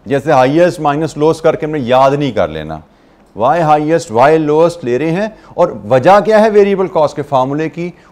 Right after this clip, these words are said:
उसको भी हमें समझना है, जो मैंने आपसे share की कि भाई इस formula की, variable cost के formula की जो logic है वो ये है कि lowest activity से highest activity जाने में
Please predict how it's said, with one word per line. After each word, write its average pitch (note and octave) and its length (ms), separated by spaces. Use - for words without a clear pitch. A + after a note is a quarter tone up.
उसको D3+ 260
भी F3 120
हमें D#3+ 160
समझना C3 460
है, C#3 80
जो C3+ 100
मैंने B2 200
आपसे A#2 280
share D#3 300
की F3+ 200
कि - 380
भाई D#3 220
इस - 220
formula C#3+ 460
की, F#3+ 120
variable D#3 360
cost D#3+ 320
के F3 80
formula C#3+ 400
की D#3+ 80
जो D#3 100
logic C3+ 460
है G#3 100
वो D#3 100
ये C3+ 180
है C#3 180
कि E3+ 80
lowest D3 540
activity D#3+ 480
से E3 240
highest D#3 400
activity D#3 420
जाने C3 320
में D#3+ 240